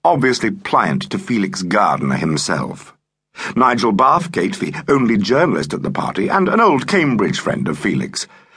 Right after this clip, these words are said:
wondered if he and Miss Vaughan were about to announce their engagement. Surely their mutual attentiveness meant something more than mere theatrical effusion.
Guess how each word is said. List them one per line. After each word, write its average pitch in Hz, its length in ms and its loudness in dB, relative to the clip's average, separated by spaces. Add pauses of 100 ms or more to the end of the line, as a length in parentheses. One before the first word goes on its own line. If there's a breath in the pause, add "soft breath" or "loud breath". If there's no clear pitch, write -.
(180 loud breath)
wondered 185 420 4
if 143 120 2
he 190 180 4
and 165 160 4
Miss 151 160 2
Vaughan 120 380 4
were 113 100 6
about 110 260 2
to 139 120 0
announce 110 280 2
their 127 140 4
engagement. 143 680 -2 (880 loud breath)
Surely 170 380 6
their 120 380 4
mutual 143 520 2
attentiveness 143 680 -2
meant 92 220 -2
something 98 340 0
more 101 220 2
than 80 180 0
mere 90 220 0
theatrical 95 520 -4
effusion. - 760 -4